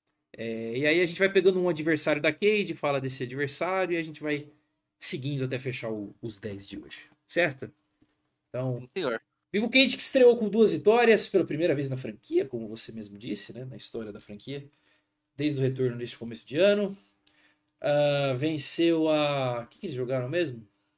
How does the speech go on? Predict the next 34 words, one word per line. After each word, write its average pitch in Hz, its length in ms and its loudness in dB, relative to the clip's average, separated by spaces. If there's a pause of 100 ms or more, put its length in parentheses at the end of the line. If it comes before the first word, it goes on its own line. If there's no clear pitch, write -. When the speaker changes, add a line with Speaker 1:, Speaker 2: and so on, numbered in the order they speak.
(680)
Speaker 2:
Primeiro 240 340 2
Speaker 1:
Fluxo. - 180 2
Speaker 2:
dia - 220 -2
foi 127 200 -16
contra - 260 -18
o - 40 -20
Fluxo 143 560 -12
e 135 180 -8
depois 120 480 -8
foi 113 220 -14
contra 104 800 -10
Speaker 1:
Kabum. 117 360 -10 (920)
Speaker 2:
É. 95 180 -4 (360)
Speaker 1:
Ok. - 280 -18 (580)
O - 20 -20
que - 100 -20
que - 80 -12
você 214 180 2
tem 202 120 8
a - 20 4
dizer 147 160 2
das 135 160 -2
vitórias? 170 720 4
O - 60 -10
que 156 80 -12
que 151 60 -16
você 131 180 -10
tem 135 80 -8
a - 20 -4
dizer 120 180 -8
de 107 140 -14
geral 120 380 -4
do 113 100 -6
time? 165 560 -8